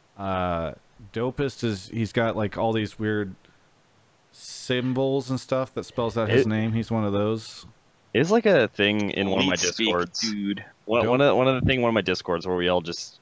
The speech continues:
Speaker 2: tried to spell our names with
Speaker 1: Are
Speaker 2: the
Speaker 1: you a
Speaker 2: weirdest
Speaker 1: hacker?
Speaker 2: characters we could find.
Speaker 1: 'Cause I know,
Speaker 2: Uh,
Speaker 1: I hear hackers use,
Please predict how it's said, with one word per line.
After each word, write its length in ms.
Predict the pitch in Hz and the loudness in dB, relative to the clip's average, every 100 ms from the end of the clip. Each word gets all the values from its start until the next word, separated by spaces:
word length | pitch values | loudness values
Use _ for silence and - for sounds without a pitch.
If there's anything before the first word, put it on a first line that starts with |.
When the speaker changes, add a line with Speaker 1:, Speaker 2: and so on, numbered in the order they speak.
| - | -12
Speaker 2:
tried 280 | - 87 85 | -2 -2 -2
to 40 | |
spell 280 | 87 - 87 | -6 0 0
our 80 | 85 | 0
names 280 | 85 82 85 | -4 -6 -8
with 120 | 87 | -8
Speaker 1:
Are 60 | - | -4
Speaker 2:
the 80 | |
Speaker 1:
you 60 | 123 | -2
a 40 | |
Speaker 2:
weirdest 140 | 85 80 | 0 0
Speaker 1:
hacker? 140 | 110 92 | -2 0
Speaker 2:
characters 240 | 175 208 | -2 -2
we 60 | 82 | -6
could 120 | 87 | -12
find. 300 | - 80 85 - - _ - | -10 -8 -10 -14 -20 _ 0
Speaker 1:
'Cause 80 | |
I 160 | 101 104 | 2 4
know, 60 | 101 | 4
Speaker 2:
Uh, 280 | 98 92 - - | 2 0 -2 -8
Speaker 1:
I 140 | 120 | -6
hear 200 | 120 143 139 | -2 -2 0
hackers 460 | 127 127 123 104 | -2 -2 -4 -2
use, 600 | 98 98 95 90 - - | -2 0 0 -4 -8 -18